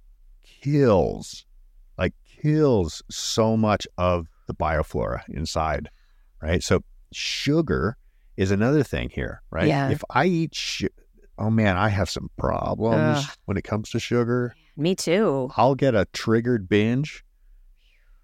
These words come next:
Speaker 1: I'll go buy two pies, a bunch of cookies,
Speaker 2: Totally.
Speaker 1: like a cart full, a cart full of sugar, and then I'll binge on it, and then I feel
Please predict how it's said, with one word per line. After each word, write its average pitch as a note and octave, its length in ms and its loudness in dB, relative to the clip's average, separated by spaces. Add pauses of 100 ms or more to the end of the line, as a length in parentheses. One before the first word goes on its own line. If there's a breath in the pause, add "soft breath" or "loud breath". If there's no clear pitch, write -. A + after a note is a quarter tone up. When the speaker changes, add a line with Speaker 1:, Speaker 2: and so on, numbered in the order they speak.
(440)
Speaker 1:
I'll G#2 80 -6
go A2 120 2
buy F2+ 220 4
two - 240 0
pies, B2 680 -4 (160)
a - 40 -20
bunch G#2+ 220 -4
of C#3+ 60 -4
cookies, C3+ 320 -2
Speaker 2:
Totally. D3+ 600 0 (140)
Speaker 1:
like - 180 -2
a E2+ 60 0
cart - 440 0
full, C3+ 240 4
a - 140 -2
cart A2+ 300 -2
full D3 180 0
of C#3 60 0
sugar, D3 460 -2 (320)
and G2 160 -2
then G2+ 100 4
I'll D#2+ 300 -2
binge B2+ 320 0
on C#3+ 200 2
it, F#3+ 200 -2 (280)
and F#2 140 -2
then G2 80 0
I B2+ 140 0
feel F2+ 560 -2